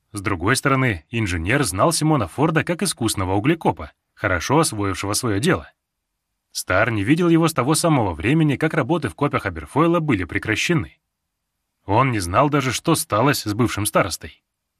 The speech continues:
Он не мог бы сказать ни того, чем Форд занимается, ни того, где он живёт вместе со своей женой и сыном. Он знал лишь, что старик обещал ему увидаться с ним в шахте Яроу, и что Гарри, сын Симона Форда,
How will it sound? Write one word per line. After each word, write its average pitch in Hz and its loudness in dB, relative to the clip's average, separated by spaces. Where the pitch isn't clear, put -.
Он 113 0
не 104 0
мог 151 2
бы 156 2
сказать 165 0
ни 160 4
того, 143 2
чем 160 2
Форд 127 0
занимается, 98 0
ни 165 -2
того, 156 0
где 147 2
он 165 0
живёт 147 -2
вместе 107 -2
со 101 -4
своей 90 2
женой 123 0
и 127 0
сыном. - -2
Он 107 2
знал 85 2
лишь, 131 0
что - -2
старик 160 0
обещал 170 0
ему 165 4
увидаться 147 0
с - -4
ним 147 2
в - -8
шахте 101 0
Яроу, 113 0
и 135 4
что 95 -4
Гарри, 107 0
сын 131 0
Симона 101 -2
Форда, 87 -2